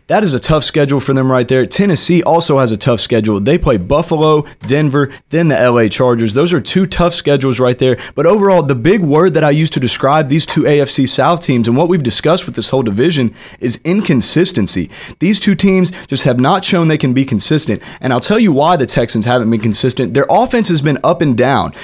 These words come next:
When they lost to New Orleans, they scored twenty-eight points, a good showing from the offense. When they won against the Chargers, they scored twenty-seven points. But then in another loss and another win, they scored thirteen points and ten points in those two games.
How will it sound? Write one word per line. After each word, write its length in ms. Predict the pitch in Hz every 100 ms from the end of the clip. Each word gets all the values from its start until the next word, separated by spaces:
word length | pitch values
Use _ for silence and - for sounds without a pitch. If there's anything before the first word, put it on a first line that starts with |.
| - -
When 140 | 143
they 100 | 151
lost 320 | 131 151 226 -
to 60 |
New 160 | 202 175
Orleans, 300 | 185 160 127
they 100 | 131
scored 280 | - 139 117
twenty-eight 440 | - 202 175 135
points, 280 | - 123 135
a 60 | 139
good 280 | 117 208
showing 360 | 202 190 156 135
from 160 | 127 117
the 80 |
offense. 560 | 82 104 - 107 101 - -
When 140 | 139 143
they 100 | 135
won 300 | 131 190 226
against 280 | 156 143 -
the 80 |
Chargers, 380 | 120 127 120 113
they 100 | 123
scored 260 | 113 135 120
twenty-seven 640 | - 226 190 - 113 101
points. 320 | 104 107 113 - -
But 120 | 127
then 140 | 170 185
in 100 | 170
another 400 | 135 175 254 190
loss 360 | 160 170 170
and 80 | 160
another 320 | 135 156 156
win, 400 | 143 160 156 123 - -
they 100 | 143
scored 360 | - 147 117
thirteen 420 | 180 208 - 175 156
points 400 | 160 156 135 -
and 180 | 127 104
ten 260 | 175 185
points 360 | 151 123 101 -
in 140 | 110
those 200 | 110 104
two 140 | - 110
games. 320 | 101 90 82